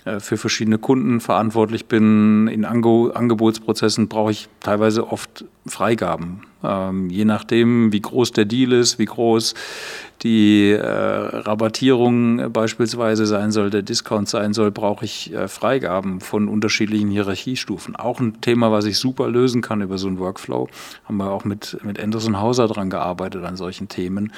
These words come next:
Oder, ähm, wenn's auch im Rahmen von Verkaufsprozessen zu Produktanpassungen gibt, ja, habe ich oft ganz viele Abteilungen, die da dran beteiligt sind. Zehn, fünfzehn, zwanzig Abteilungen, die dann, äh,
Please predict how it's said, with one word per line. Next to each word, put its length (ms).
Oder, 540
ähm, 600
wenn's 180
auch 220
im 160
Rahmen 320
von 260
Verkaufsprozessen 1040
zu 420
Produktanpassungen 1040
gibt, 300
ja, 80
habe 240
ich 140
oft 340
ganz 320
viele 260
Abteilungen, 640
die 100
da 120
dran 220
beteiligt 480
sind. 200
Zehn, 280
fünfzehn, 420
zwanzig 440
Abteilungen, 640
die 120
dann, 360
äh, 480